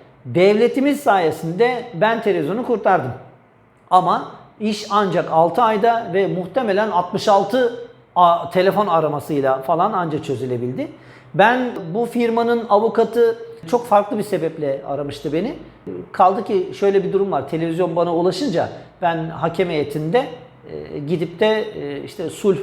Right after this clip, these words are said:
belgesi var, işte hani uzlaşma belgesi. "Tamam, biz sorunu hallettik." diye onu imzalayıp teslim etmiştim hakem heyetine. Ertesi gün tesadüfen aramış, e, avukat olan arkadaşımız.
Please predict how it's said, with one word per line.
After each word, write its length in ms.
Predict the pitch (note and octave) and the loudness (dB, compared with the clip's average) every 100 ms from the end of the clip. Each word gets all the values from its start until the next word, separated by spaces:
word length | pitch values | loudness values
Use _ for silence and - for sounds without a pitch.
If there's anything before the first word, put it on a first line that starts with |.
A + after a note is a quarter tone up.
| - | 2
belgesi 460 | D#3 C#3 C#3 - B2+ | 2 2 -2 -4 -6
var, 120 | A2 | -6
işte 140 | A2 C3 | -6 -6
hani 140 | B2+ | -6
uzlaşma 540 | D#3+ C#3+ D3 A#2+ C#3 | -4 -2 -2 -2 -4
belgesi. 380 | B2+ A2 A2 A#3 | -4 -4 -8 -8
"Tamam, 260 | G3 C#3 B2+ | -4 -4 -4
biz 120 | C3+ | -8
sorunu 340 | - C#3+ C#3 | -4 -4 -2
hallettik." 520 | C#3+ C#3+ C#3 - - D3 | -2 -2 -2 -6 -8 -6
diye 180 | G3+ - - - | -6 -8 -16 -4
onu 160 | F3 F#3+ | 0 2
imzalayıp 640 | F3 D3 D3+ C#3+ D3 C#3+ | 0 2 2 2 -2 -4
teslim 280 | D3+ C3 E3 | -6 -6 -8
etmiştim 360 | C3 B2+ - A#2 | -8 -10 -12 -10
hakem 300 | B2 D#3+ C#3 | -8 -6 -4
heyetine. 400 | B2 B2+ G#3 D4 - - - | -4 -6 -8 -8 -14 -12 2
Ertesi 420 | F#3 F#3+ A3 F#3+ | 2 2 -2 -4
gün 120 | A#3+ | -4
tesadüfen 580 | - G3+ G3+ F#3 F3 D3+ | -2 0 2 0 -2 -6
aramış, 480 | B2 B2+ C4 - - - - | -4 -4 -6 -12 -18 -20 -10
e, 180 | B2+ B2+ | -6 -6
avukat 380 | C3+ B2+ C3 C3 | -6 -6 -6 -6
olan 180 | A#2+ | -6
arkadaşımız. 680 | A#2+ A2+ B2+ A2+ G3 A#3+ | -6 -6 -6 -6 -8 -10